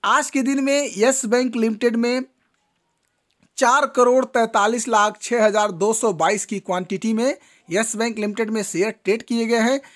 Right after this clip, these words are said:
जिसमें से चार करोड़ तैंतालीस लाख छः हज़ार दो सौ इक्कीस की क्वांटिटी में जो है शेयरों की डिलीवरी उठाई गई है। जी हाँ दोस्तों, हंड्रेड परसेंट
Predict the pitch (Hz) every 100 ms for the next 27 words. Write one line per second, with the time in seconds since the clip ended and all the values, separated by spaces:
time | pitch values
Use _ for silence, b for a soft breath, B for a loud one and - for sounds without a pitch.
0 | b b 202 262 359 440 - 196 131 _
1 | _ _ - 277 294 320 311 285 269 302
2 | 302 - 254 240 247 226 254 302 - 226
3 | 220 277 285 - _ _ - - 240 247
4 | 247 233 226 254 - b - 143 165 262
5 | 330 - 277 269 220 - - 254 - 233
6 | - 202 208 214 - 247 233 196 196 226
7 | 254 B B - 214 202 220 226 262 202
8 | 190 190 220 226 196 139 156 175 165 160
9 | 147 151 262 311 294 302 - 202 143 b
10 | b b - - 311 359 403 392 - 330
11 | - 330 247 151